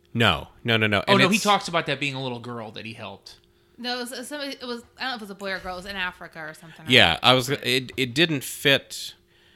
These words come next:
Speaker 1: It, to me, that didn't fit with the, with that being, like, the Obscurus that, that had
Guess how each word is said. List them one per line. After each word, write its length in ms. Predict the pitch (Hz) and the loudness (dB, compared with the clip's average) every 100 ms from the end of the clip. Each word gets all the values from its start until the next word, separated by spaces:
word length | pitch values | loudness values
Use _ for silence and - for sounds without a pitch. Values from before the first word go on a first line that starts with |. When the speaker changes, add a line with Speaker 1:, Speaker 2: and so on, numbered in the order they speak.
| _ _ _ | _ _ _
Speaker 1:
It, 180 | 127 139 | -8 -2
to 100 | 127 | 2
me, 180 | 175 208 | 6 6
that 340 | 147 165 185 165 | 8 8 8 4
didn't 240 | 165 131 | 0 0
fit 300 | - 131 123 | 2 2 2
with 220 | 113 110 | -2 0
the, 320 | 110 101 98 - | 0 2 0 -2
with 280 | 107 95 101 | -4 -2 4
that 340 | 123 120 107 | 4 4 2
being, 520 | 113 110 101 95 92 - _ _ _ 110 | 2 2 2 -2 -8 -12 _ _ _ 0
like, 120 | 101 | 0
the 100 | 101 | 0
Obscurus 600 | 90 - - 113 104 - | -2 -6 -2 2 2 0
that, 240 | - 101 - 101 | -2 -4 -4 -4
that 140 | 98 | -4
had 320 | 92 95 90 | -4 -6 -8